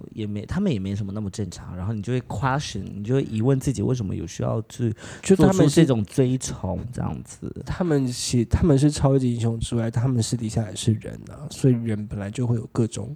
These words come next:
Speaker 2: 各式各样的欲望，或者是各式各样奇怪的个性，或者是人不一定都是善良的。
Speaker 1: 这就会讲到我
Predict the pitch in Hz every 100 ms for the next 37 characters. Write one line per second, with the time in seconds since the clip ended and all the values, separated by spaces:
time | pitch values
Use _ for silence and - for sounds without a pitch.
0 | - 135 120 117 120 117 107 82 113 110
1 | 104 101 104 113 107 107 120 - 117 113
2 | 107 - - 101 104 101 - 98 - -
3 | 104 117 117 - - 107 - - - -
4 | - - - 120 113 120 156 127 - 123
5 | 117 113 113 107 113 107 92 104 - -
6 | - - - _ - 220 208 196 196 139
7 | - 90 113 120 98 73